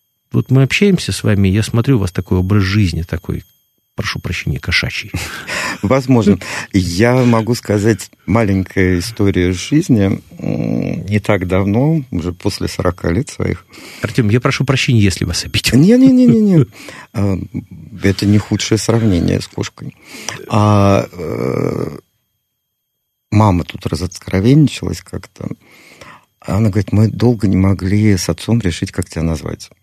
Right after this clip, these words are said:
Speaker 2: А, потому что дедушка Иван, э, отец очень хотел, чтобы меня называли Иваном, она говорит, «я на тебя смотрю, ну какой из тебя Ваня?»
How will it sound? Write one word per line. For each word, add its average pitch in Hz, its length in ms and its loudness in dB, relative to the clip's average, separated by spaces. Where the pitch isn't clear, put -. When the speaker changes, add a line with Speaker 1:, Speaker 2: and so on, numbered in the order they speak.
Speaker 2:
А, 71 260 -2
потому - 240 -4
что - 180 -8
дедушка 82 460 -2
Иван, 147 440 0
э, 50 260 -6
отец - 300 -4
очень - 160 -6
хотел, - 320 -6
чтобы - 320 -12
меня 80 180 -2
называли 78 560 -6
Иваном, 123 420 2
она 82 120 0
говорит, - 260 -10
«я 82 160 -2
на 85 80 0
тебя - 160 -6
смотрю, - 360 -2
ну 95 60 -2
какой 87 280 -2
из - 80 -4
тебя 78 280 -4
Ваня?» 62 340 -4